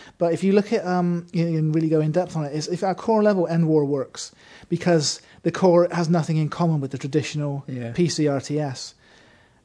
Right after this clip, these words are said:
Speaker 1: Uh, Stormrise also is very different to traditional P C R T S, and it shares a lot, you know, a lot in common with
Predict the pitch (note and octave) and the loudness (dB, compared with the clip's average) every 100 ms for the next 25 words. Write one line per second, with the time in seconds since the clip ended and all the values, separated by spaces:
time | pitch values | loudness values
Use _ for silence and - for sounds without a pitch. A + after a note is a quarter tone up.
0 | - E3 D#3+ D#3+ E3 - _ _ - - | -2 2 2 2 0 -6 _ _ -14 -2
1 | - A3+ A#3+ A3+ A3 G3+ - - _ - | 2 4 6 4 4 0 -4 -12 _ -6
2 | C#4+ - F3+ C#3+ F3 F#3 F3+ A#3 G3 D3 | -4 0 0 2 4 4 4 2 0 -2
3 | D3 D#3+ C#3 D3+ - D3+ C#3 D#3 G3 E3 | -4 -2 -4 -4 -2 -2 -2 -2 -2 -2
4 | D#3 C#3+ - F3 D#3+ D#3+ D#3+ D#3+ D#3+ D3 | -8 -8 -2 0 0 -2 -2 -2 0 0
5 | E3+ D3+ E3 D#3 D3+ - - | 0 -2 0 0 -2 -6 -20